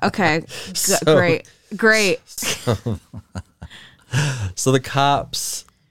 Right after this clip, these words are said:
Speaker 2: initially find this confession, his confession's, like, completely implausible. Like, the stuff he's
Speaker 1: Oh,
Speaker 2: saying, they're
Speaker 1: okay.
Speaker 2: like, "Eh, no, Mister Weir, no, Thomas. No, Tommy."
Speaker 1: But also, you're dying.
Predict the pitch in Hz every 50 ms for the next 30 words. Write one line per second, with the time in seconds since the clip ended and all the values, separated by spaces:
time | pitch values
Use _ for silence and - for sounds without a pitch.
0 | _ _ _ _ _ _ _ _ _ _ _ _ - 139 139 139 143 147 - -
1 | 147 135 117 117 117 117 113 104 - - 107 95 - 107 104 98 - - 117 110
2 | - - - 117 104 - 107 107 104 - 101 - 98 98 - - 92 - 95 80
3 | 76 82 85 87 87 87 - - 85 73 71 78 - 67 - 52 58 95 92 -
4 | - 95 - - 101 - - 254 277 - 98 92 90 92 95 101 101 98 190 -
5 | 190 208 214 - _ - 165 143 127 131 131 123 - - - 127 135 131 120 113
6 | 110 107 104 110 113 110 107 113 117 120 123 120 113 104 98 95 92 87 82 82
7 | 85 87 82 - - 92 98 101 110 - - 82 82 73 71 78 80 73 78 104
8 | 101 95 82 82 - 90 85 85 95 - 90 - - - - - _ _ _ _
9 | _ _ _ - - - - 190 202 190 175 170 165 139 131 123 117 117 117 123
10 | 131 135 143 - - 269 277 285 277 277 - - 330 294 277 269 254 208 208 180
11 | 175 165 156 151 147 - 101 185 180